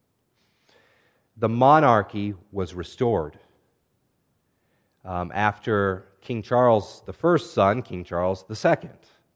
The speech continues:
um, took charge. And to give you a sense of where things were going, the Act of Uniformity was just two years away, and that is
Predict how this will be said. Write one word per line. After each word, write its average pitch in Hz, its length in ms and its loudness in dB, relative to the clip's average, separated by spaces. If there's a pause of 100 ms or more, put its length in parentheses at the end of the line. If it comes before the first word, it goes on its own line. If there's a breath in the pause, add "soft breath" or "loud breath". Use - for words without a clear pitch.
(580)
um, 87 280 -10 (200)
took - 240 -10
charge. 90 580 -2 (920)
And 123 80 -4
to 127 60 -2
give 208 200 4
you 214 140 4
a 147 40 4
sense 170 280 -4
of 104 120 -8
where 147 200 0
things 131 360 -6
were 98 120 -8
going, 87 540 0 (640 soft breath)
the 127 140 0
Act 139 280 4
of 127 100 -2
Uniformity 123 840 0
was 90 160 -8
just - 240 -10
two 127 200 -10
years 107 400 -6
away, 95 320 0 (200)
and 90 260 -10
that 139 420 4
is 107 380 -4